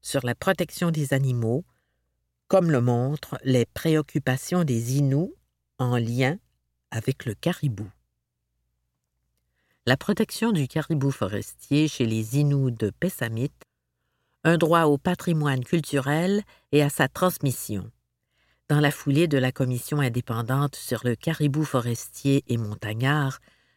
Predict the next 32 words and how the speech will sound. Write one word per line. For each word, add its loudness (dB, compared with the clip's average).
dont 4
les 2
audiences 0
publiques -2
se -4
sont -4
tenues 0
de 0
la -2
mi-avril 0
à -2
la 0
mi-mai 0
deux -2
mille -2
vingt-deux -2
dans 2
sept -2
localités -2
du -8
Québec, -4
les 4
Inuits 0
de 2
la 0
communauté 0
de 0
Pessamit -2
ont 0
manifesté 0
leur 2
désir, 0